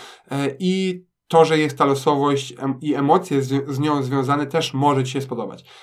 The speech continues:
Nie spodobało się to mi i nie spodobało się to prawie nikomu z, y, z moich współgraczy, prawie żadnemu z moich współgraczy, ale kilka osób było takich: „O, spoko, jeszcze mógłbym pograć”. A więc, e, Zombiaki Ameryki,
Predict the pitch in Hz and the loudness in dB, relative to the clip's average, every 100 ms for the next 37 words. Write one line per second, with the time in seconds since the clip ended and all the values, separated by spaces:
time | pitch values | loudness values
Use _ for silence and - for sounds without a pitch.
0 | - 123 147 175 175 170 160 156 143 147 | -14 -4 -2 0 -2 2 2 2 -2 -2
1 | 151 139 135 143 147 143 135 135 131 127 | 0 0 0 -2 -4 -4 -2 0 0 -2
2 | 127 123 127 - 143 165 156 123 123 131 | -2 -2 -4 0 8 8 8 4 0 0
3 | 139 123 120 135 - - - - 113 113 | 0 0 0 -4 -8 -20 -20 -16 -12 -4
4 | 127 127 127 127 120 123 120 123 131 127 | 0 4 4 2 0 -2 -2 0 2 2
5 | 127 131 127 127 120 131 135 135 143 151 | 0 -2 0 0 -2 -4 -2 0 2 2
6 | 143 127 120 113 - - 120 117 - 247 | 2 2 0 -4 -10 -8 -6 -6 -4 -4
7 | - - - - 392 392 - - _ 294 | -4 -10 -12 -2 2 2 0 -12 _ 0
8 | 294 269 269 262 214 233 233 269 349 370 | 8 10 10 6 6 6 6 2 4 4
9 | - - - 240 233 226 220 - - _ | 2 -6 8 8 10 6 4 -2 -20 _
10 | 175 196 180 180 175 175 151 135 123 - | 2 2 4 2 4 4 2 0 0 -2
11 | - - - - - - - - 160 180 | -12 -14 -14 -20 -20 -20 -8 -2 2 2
12 | - 156 143 175 180 180 175 139 139 185 | 0 -4 0 0 2 2 2 0 2 0
13 | 214 - 185 180 | -2 -4 -6 -6